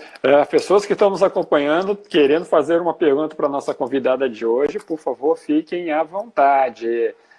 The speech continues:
tá? Esse programa é exatamente pra fazer isso. Ah,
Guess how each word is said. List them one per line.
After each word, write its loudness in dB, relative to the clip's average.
tá? 0
Esse -6
programa -4
é 0
exatamente -4
pra -8
fazer 2
isso. -2
Ah, 4